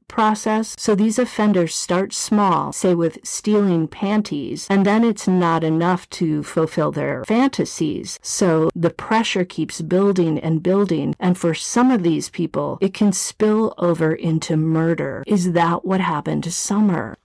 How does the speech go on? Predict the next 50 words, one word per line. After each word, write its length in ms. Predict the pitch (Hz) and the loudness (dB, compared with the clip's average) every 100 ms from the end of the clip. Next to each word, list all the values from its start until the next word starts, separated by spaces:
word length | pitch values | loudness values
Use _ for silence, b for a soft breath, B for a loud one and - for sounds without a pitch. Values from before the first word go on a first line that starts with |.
| - | -4
Doctor 360 | 220 214 214 226 | 0 2 2 0
Brucato 520 | 214 202 - 185 185 | 0 -2 0 0 0
said 320 | 180 180 175 | 0 -2 0
that 320 | 170 170 156 | 0 0 0
people 420 | - 220 214 220 202 | -2 -2 0 2 2
with 180 | 180 | 0
these 280 | - 165 - | 0 -4 -4
traits 480 | - 170 156 147 - | -4 -2 -2 -4 -10
could 400 | - - 208 202 - | -10 0 2 2 0
end 240 | 185 185 | 0 2
up 220 | 170 160 - | 0 -2 0
doing 300 | 185 185 180 | 2 2 0
someone 460 | - 170 160 156 | 0 -2 -2 -2
in 440 | - 202 170 170 - b b b | 0 0 0 -2 -6 b b b
because 420 | 190 - 196 185 | -4 2 0 0
their 200 | - 180 | 2 2
behavior 720 | 175 170 151 170 190 180 156 | 2 -2 -2 0 2 2 2
becomes 560 | 160 165 - 156 156 - | 0 -4 -2 -2 -2 -4
too 200 | - 170 | -2 0
aggressive 720 | 147 143 135 170 202 202 208 - | 0 0 -2 0 0 0 0 0
or 140 | 190 | 0
because 380 | 180 180 185 180 | 0 0 0 0
the 100 | 165 | -4
person 500 | - 208 208 - 170 | -4 0 0 0 0
on 180 | 151 143 | 2 0
the 120 | 147 | -2
receiving 640 | 151 - - 190 180 160 | -4 -4 -2 0 2 0
end 320 | 113 165 156 - | 0 0 0 -2
of 220 | 151 151 | -6 -4
the 220 | 147 - | -4 -2
S 300 | 156 147 - - | -4 -4 -6 -2
A 320 | 190 135 120 - | 0 0 -2 0
is 220 | 202 190 | 0 2
a 80 | 185 | 2
living 540 | 185 208 226 233 185 | 4 2 4 4 2
witness 520 | 156 170 180 160 139 | 2 0 2 0 -2
to 140 | - 147 | -4 -4
the 120 | 143 | -4
crime, 600 | - - 170 170 135 104 | -6 -2 0 0 0 -4
and 200 | - 185 | 0 2
thus 240 | 170 170 - | 2 0 -2
the 100 | 165 | -4
perpetrator 720 | - 220 214 208 180 156 151 | -2 -2 0 -2 0 -2 -2
has 460 | - - 170 226 - | -4 -2 -2 -2 -4
to 80 | |
get 200 | 170 151 | -4 -4
rid 240 | 107 170 170 | -2 0 0
of 180 | 143 - | -2 -4
that 200 | 123 - | -8 -6
person. 560 | 180 175 - - 117 | -4 -4 -4 -8 -10